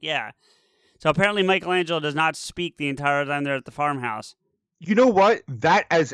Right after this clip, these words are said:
Speaker 2: I didn't realize it, but that actually makes so much sense because I think there was originally supposed to be a deleted scene where I think the reason why he is so sore and he gets the turtle wax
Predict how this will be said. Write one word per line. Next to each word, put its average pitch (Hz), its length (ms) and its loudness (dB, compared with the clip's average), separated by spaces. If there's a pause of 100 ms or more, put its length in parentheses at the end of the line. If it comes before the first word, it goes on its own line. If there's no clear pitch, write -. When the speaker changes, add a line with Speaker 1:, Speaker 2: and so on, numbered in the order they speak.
(120)
Speaker 2:
I 151 140 0
didn't 165 380 -6
realize 170 440 -2
it, 202 120 -4
but 143 160 -10
that 160 180 0
actually 175 320 -4
makes 143 200 -6
so - 200 -4
much 117 160 -6
sense - 280 -8
because 113 300 -6
I 110 80 -6
think 185 340 -4
there 180 100 2
was 143 200 -2
originally 123 360 -2
supposed 117 260 -6
to - 60 -20
be 95 440 -4 (580)
a 117 100 4
deleted 120 460 2
scene 90 640 -4 (320)
where 107 600 0 (840)
I 156 100 4
think 240 240 0
the 220 100 4
reason 175 380 -2
why 120 580 2 (260)
he 160 460 -8
is 139 160 -4
so 127 260 -2
sore 131 520 2
and 110 60 -6
he 107 60 -8
gets 123 220 -6
the 110 100 -12
turtle 113 260 -6
wax 92 300 -8